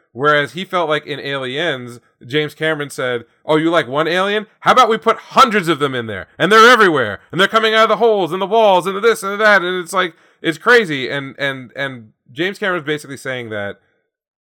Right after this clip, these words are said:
you can fill, a movie can be filled in, in the margins, or it can be filled in, in the,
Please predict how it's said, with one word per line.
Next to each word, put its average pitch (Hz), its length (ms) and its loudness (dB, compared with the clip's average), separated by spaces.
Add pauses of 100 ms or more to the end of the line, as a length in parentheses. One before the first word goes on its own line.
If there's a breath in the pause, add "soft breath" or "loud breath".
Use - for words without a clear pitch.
(160)
you 151 200 -10
can 190 200 -6
fill, 208 560 -4
a 165 80 0
movie 190 340 -4
can 208 160 -8
be 170 120 -8
filled 151 340 -2
in, 131 480 -8
in 131 160 -10
the 110 80 -8
margins, 151 720 -6 (180)
or 135 120 -4
it 143 40 -6
can 151 120 -8
be 143 80 -10
filled 143 280 -6
in, 131 320 -10
in 123 260 -12
the, 107 120 -10